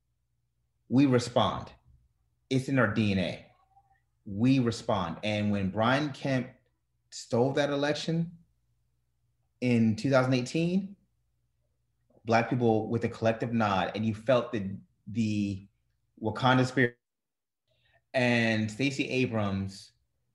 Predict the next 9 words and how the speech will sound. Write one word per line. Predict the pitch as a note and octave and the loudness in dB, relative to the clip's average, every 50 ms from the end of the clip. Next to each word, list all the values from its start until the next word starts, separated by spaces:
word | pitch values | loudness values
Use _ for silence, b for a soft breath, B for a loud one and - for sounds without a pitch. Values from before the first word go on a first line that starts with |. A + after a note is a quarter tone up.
| _ _ _ _ _ _ _ _ _ _ _ | _ _ _ _ _ _ _ _ _ _ _
felt | _ - C#3 B2 A#2+ - - | _ 0 2 2 2 2 0
it | A2+ | -2
was | A2 G#2+ G#2+ | -4 -4 -6
palatable. | - - C#3+ C#3+ C3+ B2 G#2+ F#2+ F2+ | -4 0 2 2 2 2 0 -2 -6
She | F2 - - G#2+ G2 F#2 F2+ | -8 -6 -6 -6 -6 -4 -2
wrote | A2 A#2 B2+ C3+ B2+ | 0 2 2 2 2
that | A#2+ A2+ - G#2+ G#2+ G#2+ - - | 2 2 2 2 0 -2 -6 -8
and | G2+ G2+ | -8 -8
she | G2 - - G2+ G2 F#2+ F#2+ - | -8 -8 -8 -8 -6 -8 -10 -12